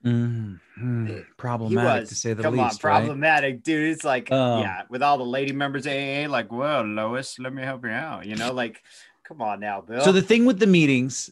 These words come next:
Speaker 1: is,
Speaker 2: Herb.
Speaker 1: like, even the meeting that I would go to and my,
Speaker 2: <laughs>
Speaker 1: my, my home group, there would be meetings I'd go and I was like, "God, that was terrible. I didn't get
Speaker 2: Right.
Speaker 1: anything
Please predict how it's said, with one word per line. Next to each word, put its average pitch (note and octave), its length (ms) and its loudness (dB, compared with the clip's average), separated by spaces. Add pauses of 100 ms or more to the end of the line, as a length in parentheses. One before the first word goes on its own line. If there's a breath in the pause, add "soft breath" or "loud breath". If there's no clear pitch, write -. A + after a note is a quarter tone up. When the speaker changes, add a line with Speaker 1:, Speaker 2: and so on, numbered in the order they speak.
(180)
Speaker 1:
is, D3 180 2
Speaker 2:
Herb. D3 80 0
Speaker 1:
like, D3+ 220 2
even G#3+ 260 2
the G3+ 60 2
meeting F3 400 6
that C#3 140 2
I D3+ 140 4
would E3+ 220 6
go B2 220 6
to A2+ 480 0 (180)
and C3+ 140 4
my, C3 180 4
Speaker 2:
<laughs> - 0 -
Speaker 1:
my, B2+ 520 -2 (160)
my A#2+ 200 0
home G3 300 0
group, A#2 340 2 (260 soft breath)
there F3+ 120 4
would G3+ 100 4
be G3+ 80 0
meetings F3 320 2
I'd C#3 120 -4
go C#3+ 160 0
and C3+ 80 0
I B2+ 40 0
was A#2+ 100 -6
like, A2+ 140 -8
"God, F3+ 220 -6
that C#3 120 -2
was G#2+ 180 -10
terrible. D#3 640 -4
I D#3 100 -4
didn't D#3+ 180 -2
get E3+ 80 2
Speaker 2:
Right. C#3 80 0
Speaker 1:
anything D3 400 -6